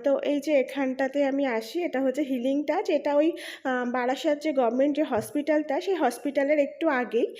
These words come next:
তো রাস্তা একদম যশোর রোডের ওপরেই, তো কাছাকাছি, আমার বাড়ি থেকে খুব একটা দূর না। তো জানো তো আমাদের এখানে আসতে ম্যাক্সিমাম দশ মিনিট লেগেছে, কি তাও হয়তো লাগেনি, কারণ ওই যে বললাম রাস্তা একদমই ফাঁকা।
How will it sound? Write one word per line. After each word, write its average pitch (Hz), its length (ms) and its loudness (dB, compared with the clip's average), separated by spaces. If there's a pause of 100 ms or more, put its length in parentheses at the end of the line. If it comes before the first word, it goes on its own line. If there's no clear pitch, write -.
(300)
তো 359 80 2
রাস্তা 302 360 2
একদম 294 320 2
যশোর 254 320 0
রোডের 277 220 4
ওপরেই, 269 300 2
তো 381 120 -4
কাছাকাছি, 254 640 -4
আমার 240 240 -2
বাড়ি 220 240 -4
থেকে 240 260 -6
খুব 247 260 -6
একটা 247 300 0
দূর 247 240 0
না। 247 280 -4 (1700)
তো 320 180 4
জানো 269 340 0
তো 302 120 0
আমাদের 254 500 -2
এখানে 285 340 0
আসতে 240 480 -4
ম্যাক্সিমাম 285 760 -2
দশ 220 320 -2
মিনিট 262 340 -4
লেগেছে, 220 360 -2
কি 381 120 0
তাও 262 280 0
হয়তো 277 340 0
লাগেনি, 233 600 -2
কারণ 240 240 -2
ওই 247 100 0
যে 262 100 -2
বললাম 254 360 0
রাস্তা 262 380 -4
একদমই 240 400 -2
ফাঁকা। 247 400 -6